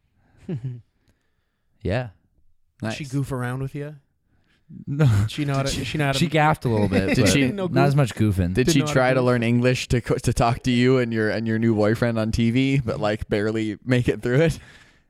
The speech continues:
Speaker 2: It, she was a little hard to understand at times, but it was
Speaker 1: Yeah.
Speaker 2: en-, it was endearing.
Speaker 1: Well, I hope, uh, I hope she's doing well.
Speaker 3: But
Speaker 1: But, uh,
Speaker 2: But I was, I was gonna say about, uh,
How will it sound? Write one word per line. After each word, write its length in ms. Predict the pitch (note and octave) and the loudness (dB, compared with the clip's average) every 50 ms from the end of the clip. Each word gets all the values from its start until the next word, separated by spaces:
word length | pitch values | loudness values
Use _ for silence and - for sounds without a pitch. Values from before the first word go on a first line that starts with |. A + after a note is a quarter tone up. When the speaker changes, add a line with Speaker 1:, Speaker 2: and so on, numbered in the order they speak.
| _ _ - | _ _ -6
Speaker 2:
It, 160 | A2 A#2 A#2 | -6 -6 -4
she 140 | - - D3 | -2 -2 0
was 100 | D#3 D#3 | 0 0
a 40 | |
little 140 | D#3 D#3 D3 C#3 | 0 0 2 2
hard 160 | C3+ C3+ B2+ | 2 0 0
to 60 | B2 | 0
understand 460 | A#2 A#2 A2 G2+ - - G#2+ F#2 F2 | 0 0 0 -2 -2 -2 -2 -2 -4
at 80 | E2 D2+ | -4 -6
times, 340 | G2 F2 E2 D2+ D#2 E2+ E2+ | -8 -10 -10 -10 -12 -14 -14
but 280 | - E2+ D#2+ D2+ - - _ _ _ _ _ _ _ _ _ _ _ _ _ - | -14 -14 -14 -14 -14 -18 _ _ _ _ _ _ _ _ _ _ _ _ _ -10
it 80 | - | -6
was 140 | G2 G2+ F#2+ | -4 -2 -2
Speaker 1:
Yeah. 60 | A2+ A2 | -2 -2
Speaker 2:
en-, 60 | - | -2
it 80 | - | 0
was 140 | A#2+ A2 G2 | 0 0 0
endearing. 460 | G2 F2 E2 E2 E2+ - - E2 E2+ - _ _ | 0 -2 -4 -6 -6 -8 -12 -14 -18 -20 _ _
Speaker 1:
Well, 120 | D3+ D3 | -16 -14
I 40 | D3 | -14
hope, 180 | C#3+ D#3+ D#3 - - | -14 -16 -16 -16 -14
uh, 240 | C#3 C3+ B2 B2 A#2+ | -14 -12 -12 -14 -14
I 40 | A#2 B2+ | -16 -18
hope 120 | C3+ B2+ | -20 -20
she's 180 | - - A2+ G#2+ | -20 -20 -20 -20
doing 180 | - F#2+ F2+ | -20 -20 -20
well. 220 | F2+ F#2 G2 - _ _ _ _ _ _ _ _ - - - _ - | -20 -20 -20 -20 _ _ _ _ _ _ _ _ -20 -20 -20 _ -4
Speaker 3:
But 340 | - B2+ B2 C3+ B2 - | -2 -2 -2 -2 -6 -8
Speaker 1:
But, 80 | - C#3 | -12 -10
uh, 240 | A#2+ A2+ A2 A2 G#2+ G#2+ - | -10 -10 -12 -14 -14 -16 -8
Speaker 2:
But 160 | A#2+ B2+ C3 | -2 0 2
I 60 | C#3 | 2
was, 140 | D3 D#3 - - | 2 0 -2 -6
I 40 | - | -8
was 80 | C#3 C#3+ | -8 -6
gonna 120 | D3+ D#3+ | -6 -8
say 140 | D3 - F3 | -4 -4 -2
about, 240 | D#3 D3 C3 A#2+ - | 0 0 0 0 0
uh, 580 | A2+ A2+ A2 G#2+ G#2 G2+ G2 F#2 F2+ F2 E2 | -2 -2 -2 -2 -2 -2 -4 -6 -6 -8 -10